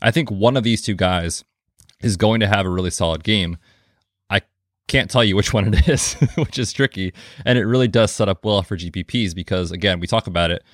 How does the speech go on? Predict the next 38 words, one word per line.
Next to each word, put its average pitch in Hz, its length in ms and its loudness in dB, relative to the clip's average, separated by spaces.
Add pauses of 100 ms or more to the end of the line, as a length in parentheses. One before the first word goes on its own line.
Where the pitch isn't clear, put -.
(220)
Whenever 135 300 2
there's 139 200 0
a 117 60 -4
spot 107 320 2
that 87 120 -12
people 101 280 -4
see 107 240 -2
and 95 100 -2
they're 92 100 0
like, 90 260 0
"I'm 117 100 -2
not 143 160 0
sure 135 140 -2
which 110 180 -6
guy 104 140 2
it's 101 120 -4
gonna 101 120 -2
be, 92 120 -2
I'll 92 100 2
just 92 160 -2
stay 98 180 0
away," 92 380 0 (720)
that's 123 200 2
a 107 40 -2
spot 104 260 2
to 90 80 -4
attack. 85 360 -2
So - 140 -12
I 101 100 2
definitely 117 380 2
want 101 180 -2
some 98 120 -6
of 92 60 -2
these 90 140 -2
guys 92 220 0
in 92 60 -4
my 87 60 -2
lineups. 101 500 0